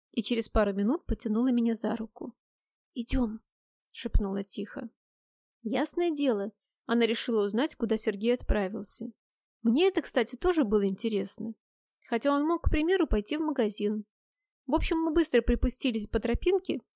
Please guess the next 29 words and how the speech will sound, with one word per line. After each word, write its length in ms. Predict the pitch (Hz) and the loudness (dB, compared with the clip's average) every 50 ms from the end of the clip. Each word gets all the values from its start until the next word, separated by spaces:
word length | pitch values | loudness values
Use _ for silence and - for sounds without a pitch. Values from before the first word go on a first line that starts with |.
| _ _ _ _ | _ _ _ _
и 80 | - 233 | -4 -2
вскоре 280 | - - - 370 359 | -2 2 2 4 2
впереди 460 | 339 - - 262 226 233 202 240 285 294 | 2 2 0 0 0 0 0 2 2 2
увидели 380 | 247 208 247 226 247 233 240 | 2 2 0 -2 -2 -2 -2
соседа. 680 | 233 - 233 226 - - 220 208 180 185 - - 233 - _ _ _ _ _ _ _ _ _ _ _ _ | -2 -2 -4 -4 -4 -2 -2 -2 -2 -2 -4 -8 -10 -14 _ _ _ _ _ _ _ _ _ _ _ _
Он 160 | - 247 247 | 4 4 4
остановился, 840 | 233 226 - - 240 233 220 220 247 330 381 359 - - - 233 214 - _ _ _ _ _ - | 4 4 2 2 4 4 4 4 4 4 2 2 0 -2 -4 -4 -6 -6 _ _ _ _ _ -2
оглянулся, 720 | 247 226 226 226 214 220 254 311 349 339 - - - 208 208 202 208 _ _ _ _ | 0 2 4 4 6 6 6 4 4 4 2 0 -2 -2 -4 -4 -8 _ _ _ _
мы 200 | - 247 349 370 | 2 6 6 6
успели 320 | 330 - - - 277 233 240 | 6 4 4 2 4 4 4
юркнуть 440 | 220 214 226 208 - 214 196 - | 4 2 0 0 0 -2 -2 -4
в 40 | - | -4
кусты, 460 | - 233 226 - - - 302 320 349 - _ _ _ _ _ _ _ _ - | -4 -4 -2 -2 -2 0 2 2 2 0 _ _ _ _ _ _ _ _ 0
так 180 | - 254 254 | 0 0 0
что 200 | - - 247 254 | 0 0 2 2
нас 320 | 240 247 247 240 233 - 247 | 4 4 2 2 0 0 0
он 240 | 220 220 226 196 - - | 0 0 -2 -4 -2 0
не 180 | 226 233 233 | 2 4 4
увидел 400 | 233 240 247 330 349 - 254 202 | 4 2 2 2 2 2 2 0
и 160 | - - 226 | 0 0 0
пошел 340 | - 214 208 - - 277 277 | 0 0 0 0 0 0 0
дальше. 540 | 254 226 208 214 202 196 - - - 233 - _ _ _ _ _ _ _ _ _ _ | 0 0 0 0 -2 -4 -6 -10 -10 -12 -14 _ _ _ _ _ _ _ _ _ _
С 80 | - - | -8 -4
такими 300 | - 226 226 262 262 247 | -4 -2 2 2 2 2
предосторожностями 880 | 220 247 214 208 220 - - 214 254 320 339 320 285 254 - - 233 214 | 2 0 -2 -2 -4 -4 -2 0 0 0 2 2 0 0 0 0 0 0
в 80 | 185 196 | 0 -2
магазин 440 | 226 202 - 196 208 233 247 254 | -2 -2 -2 0 2 4 4 4
не 80 | 262 262 | 4 2
ходят. 420 | - - - 214 214 202 - - | 2 2 2 2 2 2 -2 -8